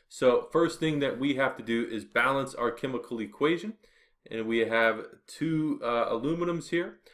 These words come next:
We're gonna have three, uh, iron two oxides. We're gonna have one aluminum oxide, and we're gonna have three irons over here. Okay, so if we read this question, it says we have zero point seven five moles of aluminum.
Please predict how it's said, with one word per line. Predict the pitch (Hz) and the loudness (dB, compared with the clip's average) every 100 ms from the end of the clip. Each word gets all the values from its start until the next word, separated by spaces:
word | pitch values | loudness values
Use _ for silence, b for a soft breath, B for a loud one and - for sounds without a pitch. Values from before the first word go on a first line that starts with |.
| b b - | b b -8
We're | 113 | -2
gonna | 113 | 0
have | 113 110 - | 2 0 -6
three, | - 110 143 147 151 135 _ _ _ _ _ _ _ _ - | -10 -4 0 0 -2 -6 _ _ _ _ _ _ _ _ -8
uh, | 113 110 | -4 -2
iron | 110 127 127 | 0 0 0
two | 123 135 120 | 0 -2 2
oxides. | 120 147 - 147 143 139 - b b - | 2 2 4 6 6 4 -6 b b -8
We're | 110 | -2
gonna | 110 107 | 0 0
have | 92 | -2
one | 90 104 131 131 131 | -4 -2 0 0 0
aluminum | 113 117 117 113 113 | -2 -2 -2 0 0
oxide, | 107 104 117 104 101 | 0 -2 0 2 2
and | 98 | -2
we're | 98 | -4
gonna | 98 | -4
have | 95 92 - | -2 -4 -6
three | - 107 107 | -8 -4 -4
irons | 92 95 98 98 92 | -4 -4 -2 -2 -4
over | 98 92 | -6 -6
here. | 90 87 110 98 - - B B B | -8 -6 -2 -2 -4 -10 B B B
Okay, | 139 143 156 165 | -4 0 2 2
so | 160 175 156 | 2 2 4
if | 117 | 2
we | 127 120 | 0 0
read | 156 208 | -2 -2
this | 208 - | -6 -6
question, | - 160 - 113 | 0 0 0 -6
it | 104 | -6
says | - 123 117 | 0 0 0
we | 117 | 0
have | 110 | -2
zero | 95 117 160 | -2 -4 -2
point | - 143 135 127 | -2 -2 -4 -4
seven | 127 127 131 | -2 -2 -4
five | - 120 120 107 | -2 0 0 0
moles | 110 117 113 | 0 2 -2
of | 127 | -4
aluminum. | 156 151 98 98 | -2 -2 -4 -6